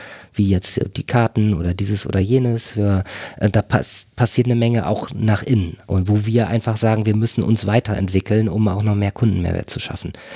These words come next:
Und das machen wir für gewöhnlich in so fluiden Teams. Und wenn wir, wie gesagt, wir haben vier, dreimal im Jahr ein Lab und, ähm,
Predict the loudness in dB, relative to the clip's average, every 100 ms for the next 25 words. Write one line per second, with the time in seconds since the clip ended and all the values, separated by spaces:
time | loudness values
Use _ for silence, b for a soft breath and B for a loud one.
0 | B B _ 0 2 2 2 2 2 2
1 | 2 0 2 2 2 -2 0 0 2 2
2 | 0 -2 -4 -4 -4 -2 -2 -2 -10 -2
3 | 0 2 2 2 0 0 -2 -2 0 0
4 | -6 -4 0 2 0 0 0 2 2 2
5 | 2 0 0 B B B B B -2 0
6 | 2 -2 -2 0 2 0